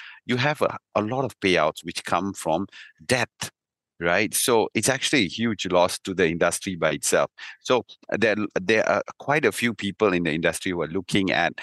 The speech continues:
kind of removing this kind of, um, uh, idea, uh, and, and swinging it in. But of course, uh, we, we're not as fast, um, they're not as fast as we would like them to be.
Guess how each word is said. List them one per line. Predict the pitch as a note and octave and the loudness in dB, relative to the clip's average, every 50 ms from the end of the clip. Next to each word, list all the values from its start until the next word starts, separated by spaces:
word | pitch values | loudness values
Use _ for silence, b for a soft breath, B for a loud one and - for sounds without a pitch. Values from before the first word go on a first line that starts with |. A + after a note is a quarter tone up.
| B B B _ | B B B _
kind | - A2+ G2+ F#2+ F2 | -2 -2 0 0 -2
of | D#2+ - - - _ _ _ _ _ _ _ _ _ _ _ _ _ | -4 -6 -10 -12 _ _ _ _ _ _ _ _ _ _ _ _ _
removing | G#2+ G#2 G2+ G2 A2 A#2 A2+ C3 A#2 B2 A2+ C3+ C3 A2+ | -6 -6 -2 0 0 0 2 2 2 2 2 2 2 2
this | G2+ G2 - | 2 2 0
kind | - - - F#2+ E2+ G2 | 0 0 -2 -2 0 0
of, | F#2 D#2 - - B B B B B B - | 0 -2 -2 -10 B B B B B B 0
um, | E2+ F2 F2+ F2 E2+ E2 D#2+ D#2 D#2 D2 - - | 2 4 4 4 4 2 2 0 -2 -6 -4 -2
uh, | - E2 D#2+ D#2+ D#2+ D#2+ D#2 D2+ D2+ - _ - | 0 2 2 4 2 2 2 2 0 -2 _ 0
idea, | F2+ F#2+ F2+ E2 D#2+ G2 G2+ G2 F2+ E2+ G#2+ C#3 D3 - _ B B B B _ | 0 0 0 -2 -2 0 2 4 4 4 4 2 0 -4 _ B B B B _
uh, | - F2+ F2+ F2 E2+ F2 - - - | 0 2 2 4 2 2 0 0 0
and, | F2+ F2+ E2+ F2 - | 0 0 0 -2 -2
and | - F2 F2 F2 - | -2 -2 -2 -2 -2
swinging | - G#2+ G#2 A2 A2+ G#2+ F#2 | -4 -2 -2 0 0 0 0
it | F2 F2 | 2 2
in. | G2 G#2+ G#2+ F2+ | 2 0 0 2
But | F2 F2 E2+ - | 0 0 0 0
of | D2+ - - | -4 -6 -2
course, | - F#2 F2+ F2+ - B B B B B B - | 2 2 2 2 0 B B B B B B -2
uh, | - E2 E2 D#2+ E2 D#2+ D#2+ D2 - | 0 2 2 2 2 2 0 -2 -4
we, | - D2+ F2 F#2+ F2+ - | -6 -4 -2 0 0 0
we're | - D#2+ F2+ F2 | 0 -2 -2 -2
not | F2+ F#2 F2+ F2+ | 0 0 2 2
as | F2 D#2 - | 2 0 0
fast, | - - - D#2 D#2+ D#2 - - - - _ - | -4 0 2 2 2 2 0 -2 -6 -8 _ -2
um, | A#1 D2+ D#2+ D#2 D#2 D2 - - | 0 0 2 0 0 -4 -8 -12
they're | - E2 G2 A2 G#2+ | -6 0 2 2 4
not | A2 A2+ A#2 G#2 | 4 2 2 2
as | F2 - | 2 0
fast | - - F2+ F2 - | 0 0 0 0 0
as | D2+ D2+ - F2 | -2 -2 -2 -4
we | F2 G2 G2 | -6 -6 -4
would | F#2 F2 E2 | -4 -2 2
like | F2 F2 E2+ - _ _ | 2 2 2 0 _ _
them | - E2+ E2 E2 E2 - _ _ B B B B _ _ | -2 -2 -2 -4 -8 -12 _ _ B B B B _ _
to | - F2+ | -12 -12
be. | C#2+ D#2 F2 E2+ D2+ | -6 -4 -4 -4 -4